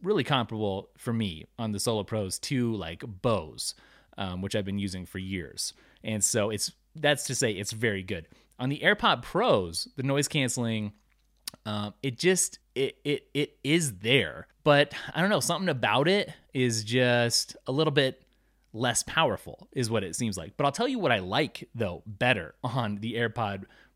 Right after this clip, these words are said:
AirPods Pro for sure, for sure, is the transparency mode. Both the Solo Pros and the AirPod Pros have this transparency mode, which lets in some ambient sound from your environment. Um, something Apple did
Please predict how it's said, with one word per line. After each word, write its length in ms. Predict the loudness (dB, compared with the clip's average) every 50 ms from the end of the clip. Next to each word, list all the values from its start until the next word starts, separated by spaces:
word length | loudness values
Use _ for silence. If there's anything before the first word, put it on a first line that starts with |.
| _ _ _
AirPods 680 | 0 0 0 0 -2 -2 2 2 4 2 2 -2 -8 -12
Pro 280 | _ 0 0 0 0 -2
for 220 | -4 -6 -6 -2
sure, 500 | -2 -2 2 4 4 4 4 2 -2 -12 -14
for 200 | -2 0 2 2
sure, 400 | 2 2 2 2 2 2 -2 -8 -14 -20 -20 -20 -20 _ _ _ _
is 220 | -2 -2 -2 -2 -2
the 100 | -6 -6
transparency 640 | -2 -2 -2 -2 -2 -2 -2 -2 -2 -2 -2 -6 -8
mode. 280 | -8 -8 -12 -14 -18 -16 _ -18 -6 _
Both 240 | 4 4 4 4 2 _
the 120 | -6 -4
Solo 260 | 0 2 2 2 2 2
Pros 380 | 4 4 4 4 4 2 -2 -8 -16 -20 _ _ _ -6
and 320 | -2 0 0 0 0 -2
the 120 | -2 -2
AirPod 320 | 0 0 2 2 0 0 0
Pros 300 | 0 0 0 0 0 -2
have 220 | -2 -4 -2 -2
this 120 | -4 -6 -4
transparency 540 | -4 -6 -6 -4 -2 -2 -2 -2 -2 -4
mode, 220 | -4 -4 -4 -4 -4
which 180 | -6 -6 -4
lets 240 | -4 -4 -4 -4 -6
in 100 | -6 -6
some 180 | -4 -6 -8 -8 -8
ambient 380 | -8 -8 -6 -4 -6 -6 -4
sound 260 | -4 -4 -2 -2 -4
from 160 | -4 -6 -8 -8
your 80 | -8
environment. 560 | -8 -8 -6 -4 -2 -2 -2 -2 -4 -8 -10 _ -20 -20 -20 -20 -20 -20 _ _ _ -4
Um, 460 | -2 -2 -2 -2 -2 -4 -8 -10 -12 _ _ _ _ _ _ _ _ _ _ _ -14 -14 -14 _ -10
something 340 | -4 -2 -2 -2 -2 -2
Apple 340 | -2 0 0 2 2 2 0
did 420 | 0 2 0 0 0 -2 -8 -14